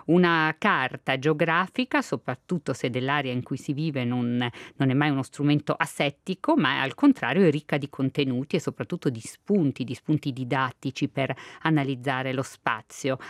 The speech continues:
attorno a noi. Noi vogliamo parlare di questa novità per gli studenti con Marco Lupatini, che è formatore di geografia al Dipartimento Formazione e Apprendimento della supsi. Buonasera.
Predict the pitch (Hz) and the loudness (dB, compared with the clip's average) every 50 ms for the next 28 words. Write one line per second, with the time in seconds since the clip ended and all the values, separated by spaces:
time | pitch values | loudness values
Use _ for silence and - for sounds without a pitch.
0 | - - - 147 - _ - 151 135 - 127 123 123 120 120 127 113 117 - 269 | -12 -6 -4 -4 -4 _ -4 -6 -6 -4 -6 -8 -6 -8 -8 -8 -6 -2 0 0
1 | 294 165 120 120 135 190 196 156 123 - - 131 127 139 139 123 110 107 113 127 | 0 0 0 0 0 0 -2 -2 -4 -4 -4 -4 -4 -2 -4 -2 -2 -4 -4 -4
2 | 131 123 120 - 139 123 - - 135 135 139 131 147 143 - - 131 123 - - | -4 -6 -6 -6 -6 -6 -4 -2 0 0 0 0 -2 -4 -2 -2 -2 -2 -2 -4
3 | 143 135 131 131 - 139 135 135 - - - 156 147 170 175 208 226 - 311 294 | -4 -4 -4 -4 -6 -6 -8 -8 -8 -8 -6 -2 -2 0 0 0 2 2 0 0
4 | - - 127 120 120 127 143 147 147 147 - - 143 135 131 - - 147 - - | 0 0 0 0 0 2 2 0 0 -2 -4 -6 -4 -4 -4 -4 -4 -6 -6 -6
5 | - 165 156 160 170 196 233 220 - 127 113 117 113 - - 180 170 139 - - | -10 -6 -2 0 0 0 0 0 -2 -4 -4 -4 -4 -2 0 0 0 0 -2 -2
6 | 143 131 139 127 123 123 120 135 127 139 131 123 - - - 139 135 135 131 135 | -2 -2 -2 -2 -2 -2 -2 0 2 2 0 0 0 -2 -2 0 2 2 0 0
7 | - - - - - - - 135 139 131 135 131 170 185 - 196 - - 147 147 | -4 -8 -18 -20 -10 -4 -2 -2 0 0 -2 -2 -2 -2 -2 -2 0 2 2 2
8 | 143 143 - 156 - - 160 156 156 160 160 156 - - 170 160 160 151 - - | 2 2 0 -2 0 0 2 2 4 2 2 0 2 2 4 4 4 2 2 0
9 | 160 160 151 156 156 165 170 - - 156 147 156 170 180 170 160 - - - 185 | 0 2 2 2 2 2 2 2 2 2 2 2 2 2 0 -2 -2 -2 -2 -2
10 | 180 - - - 190 180 151 135 127 127 143 147 151 - - 156 143 147 151 151 | -2 -4 -2 0 0 2 2 2 2 2 2 2 0 0 0 2 2 4 4 4
11 | 151 151 151 | 4 2 2